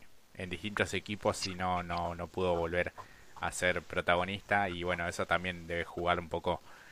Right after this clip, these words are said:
en la cabeza, ¿no? Arriesgar un poco de más y por ahí perder el auto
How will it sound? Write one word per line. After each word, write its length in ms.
en 80
la 100
cabeza, 400
¿no? 120
Arriesgar 400
un 80
poco 260
de 80
más 420
y 80
por 200
ahí 120
perder 420
el 120
auto 460